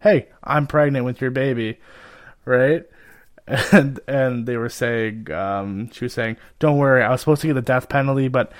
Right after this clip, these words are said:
they wouldn't kill a newborn baby's mother." Baby was born, and then you show,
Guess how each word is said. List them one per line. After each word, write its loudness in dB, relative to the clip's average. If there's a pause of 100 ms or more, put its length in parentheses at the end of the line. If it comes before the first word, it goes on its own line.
(300)
they 4
wouldn't 4
kill -2
a 0
newborn -2
baby's -4
mother." -2 (440)
Baby 6
was 6
born, 4
and 0
then 0
you 2
show, 2